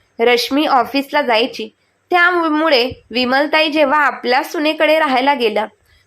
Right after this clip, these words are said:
तेव्हा त्या म्हणाल्या, "सुनबाई, तू घरातील कामांची चिंता करू नकोस. काही कामवाली बाई करून जाते आणि इतर राहिलेली कामे मी करेल.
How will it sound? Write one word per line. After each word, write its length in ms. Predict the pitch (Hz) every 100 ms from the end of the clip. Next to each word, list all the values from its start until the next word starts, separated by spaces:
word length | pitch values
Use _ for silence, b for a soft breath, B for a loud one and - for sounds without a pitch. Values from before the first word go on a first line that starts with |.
| _
तेव्हा 260 | 262 247 285
त्या 180 | 277 269
म्हणाल्या, 400 | 269 247 262 294
"सुनबाई, 460 | 269 233 214 226 277 _ _ _ _
तू 140 | 349 370
घरातील 500 | 359 320 320 349 359
कामांची 560 | 359 294 277 285 330
चिंता 360 | 330 285 269 320
करू 300 | 320 254 320
नकोस. 340 | 277 - 190 - - - - - - -
काही 220 | 320 320 381
कामवाली 600 | 370 311 339 330 302 320
बाई 280 | 277 254
करून 460 | 277 294 294 254 269
जाते 480 | 269 214 185 185 - _ -
आणि 260 | 240 269 320
इतर 360 | 262 - 311
राहिलेली 400 | 320 311 262 277
कामे 320 | 294 247 240
मी 200 | 294 262
करेल. 320 | 262 240 190